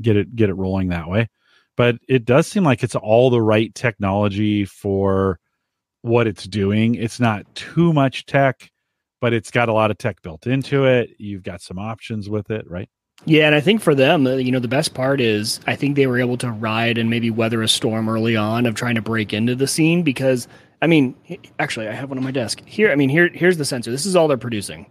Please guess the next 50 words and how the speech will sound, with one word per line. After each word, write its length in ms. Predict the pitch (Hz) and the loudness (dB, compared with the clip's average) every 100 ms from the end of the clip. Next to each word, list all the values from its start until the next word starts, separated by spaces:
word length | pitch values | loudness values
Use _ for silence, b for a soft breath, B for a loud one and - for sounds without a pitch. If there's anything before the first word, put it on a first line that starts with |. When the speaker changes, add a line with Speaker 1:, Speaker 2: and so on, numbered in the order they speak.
| _ | _
Speaker 2:
right? 220 | 120 117 | -6 -4
A 40 | 110 | -2
little, 300 | 139 143 120 | -2 -2 -2
a 20 | |
little 180 | 135 135 | -2 -2
sensor. 480 | - 98 - 95 b b b _ | -4 -6 -10 -10 b b b _
And 80 | 151 | 0
they're 80 | 170 | 2
producing, 680 | 156 165 180 196 196 180 156 | 2 0 0 2 2 2 -2
the, 200 | 160 156 | -6 -10
so 240 | - 127 | -6 -4
it's, 160 | 117 107 | -4 -4
it's 120 | 135 | -6
just 120 | - | -8
the 80 | - | -6
size 560 | 120 139 143 143 135 - | -2 2 4 4 2 -2
of 100 | - 113 | -4 -6
the 40 | |
top 220 | - 135 | -4 -2
of 20 | |
your 140 | 139 131 | 0 -2
club. 440 | - 117 113 110 139 | -2 -2 -4 -6 -2
You 120 | 131 | 0
would 160 | 127 | 0
peel 200 | - 147 | 2 2
the 80 | 131 | 2
sticker 340 | 120 131 120 117 | 0 -2 -2 0
off. 260 | 113 113 - | 0 -4 -4
Oop, 160 | 120 123 B B | -6 -6 B B
you 100 | - | -4
can 100 | 117 | -2
see 120 | 113 127 | -2 -2
the 80 | |
electronics. 540 | 113 101 131 120 113 - | -2 -4 -6 -6 -6 -10
But, 360 | 147 139 127 B B B - | -2 0 0 B B B 0
uh, 260 | 143 131 | 2 4
here, 120 | 151 131 | 2 0
I 40 | |
have, 100 | 120 | -2
I 60 | 107 | -4
have 80 | 107 | -8
another 180 | 110 | -12
one 80 | 101 | -14
right 120 | 95 | -18
here. 200 | 110 110 - | -14 -14 -4
But, 160 | 160 160 | 0 2
um, 320 | 170 151 139 | 4 2 0
so 340 | - 160 139 | 2 4 4
the 120 | 131 123 | 2 0
screw, 640 | - 160 156 139 123 131 | -2 -2 0 2 0 -4